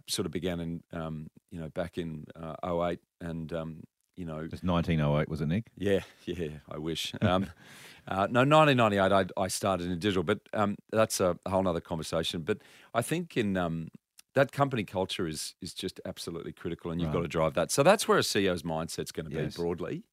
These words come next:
Speaker 1: Uh, then marketing is, is, is probably now more important than it's ever been because of the opportunities that lie within,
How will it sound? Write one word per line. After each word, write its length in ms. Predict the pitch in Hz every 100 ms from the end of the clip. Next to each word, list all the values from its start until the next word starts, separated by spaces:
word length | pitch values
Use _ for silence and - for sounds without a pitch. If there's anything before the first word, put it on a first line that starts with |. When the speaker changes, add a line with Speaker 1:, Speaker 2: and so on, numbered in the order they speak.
| _ _ - - - _
Speaker 1:
Uh, 160 | - 90 -
then 420 | 120 151 190 - -
marketing 640 | 135 160 208 196 135 104 -
is, 400 | 98 95 - - _ _ _ _ _ _ _ _ _ _ _ -
is, 180 | 127 123 -
is 140 | 143
probably 280 | 123 151 151
now 220 | 135 151
more 180 | 175 160
important 360 | 113 - 110 90
than 80 | 87
it's 140 | -
ever 200 | 104 110
been 300 | 107 90 71
because 400 | 64 98 - 87
of 220 | 82 76
the 100 | 85
opportunities 640 | 87 80 - - 87 80 71
that 160 | 73
lie 260 | 85 82 98
within, 500 | 92 76 71 69